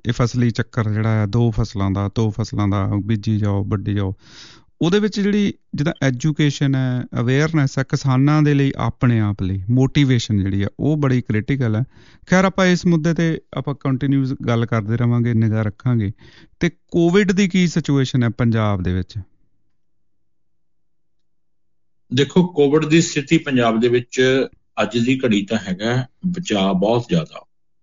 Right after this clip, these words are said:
Speaker 1: ਜੀ।
Speaker 2: ਲੇਕਿਨ ਹੁਣ ਕੱਲ੍ਹ ਵੀ ਮੈਂ ਇੱਥੇ ਗੁਰੂ ਤੇਗ ਬਹਾਦਰ ਪਾਤਸ਼ਾਹ ਜੀ ਦੇ ਅਸਥਾਨ ਤੇ ਗੁਰਦੁਆਰਾ ਸ਼੍ਰੀ ਰਕਾਬਗੰਜ ਸਾਹਿਬ ਵਿਖੇ ਜਿਹੜਾ ਕੋਵਿਡ ਕੇਅਰ ਸੈਂਟਰ ਬਣਿਆ ਹੈ, ਉੱਥੇ ਮੈਂ ਉਹਨਾਂ ਡਾਕ-, ਜਿਹੜੇ ਡਾਕਟਰਾਂ, ਅਹ,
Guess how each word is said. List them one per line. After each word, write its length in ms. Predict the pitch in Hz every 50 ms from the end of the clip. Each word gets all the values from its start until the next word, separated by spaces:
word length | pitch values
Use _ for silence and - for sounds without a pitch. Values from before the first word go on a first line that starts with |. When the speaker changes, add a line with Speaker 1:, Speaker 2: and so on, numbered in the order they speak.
| _ _ _ _ _ - - - 117
Speaker 1:
ਜੀ। 180 | 104 98 92 - _ -
Speaker 2:
ਲੇਕਿਨ 460 | 117 120 127 139 135 - 170 156 156 160 156 156 156 160 160 156 135 127 -
ਹੁਣ 200 | 139 143 147 131 - _ -
ਕੱਲ੍ਹ 300 | 131 131 139 151 160 160
ਵੀ 440 | 156 160 156 160 156 156 131 - - 117
ਮੈਂ 180 | 113 123 120 120
ਇੱਥੇ 500 | 117 120 - 127 123 123 123 117 113 107
ਗੁਰੂ 220 | - 117 113 110
ਤੇਗ 180 | - 127 131 127
ਬਹਾਦਰ 320 | 127 127 117 104 113 104
ਪਾਤਸ਼ਾਹ 380 | - 107 110 107 101 - 120 110
ਜੀ 180 | 107 110 110
ਦੇ 100 | 110 110
ਅਸਥਾਨ 400 | 101 - - - 104 101 101 95
ਤੇ 120 | 92 107 101
ਗੁਰਦੁਆਰਾ 580 | 101 104 95 90 98 98 98 101 98 98 - - _ -
ਸ਼੍ਰੀ 300 | - - - 117 117 107
ਰਕਾਬਗੰਜ 560 | 107 95 98 98 98 95 95 104 104 104 104
ਸਾਹਿਬ 180 | - 110 104 101
ਵਿਖੇ 240 | 101 95 - - 101
ਜਿਹੜਾ 160 | 104 104 104
ਕੋਵਿਡ 400 | - - - 104 98 101 104 -
ਕੇਅਰ 240 | - - 117 120 117
ਸੈਂਟਰ 380 | - - 101 98 95 - 98
ਬਣਿਆ 360 | 92 90 90 90 92 95 92
ਹੈ, 80 | 175 175 175 _ _ _ _ _ _ _ _ _ _ _ _ _ _ _ _ _ _ _ -
ਉੱਥੇ 300 | 123 123 127 - - 156
ਮੈਂ 380 | 151 151 147 147 147 147 143 117
ਉਹਨਾਂ 320 | - - 131 131 135 135
ਡਾਕ-, 220 | 123 107 95 - -
ਜਿਹੜੇ 240 | 104 113 123 131 143 123
ਡਾਕਟਰਾਂ, 640 | 120 104 95 - - 120 123 120 117 117 117 117
ਅਹ, 640 | 113 117 - - - 107 104 104 104 101 101 107 104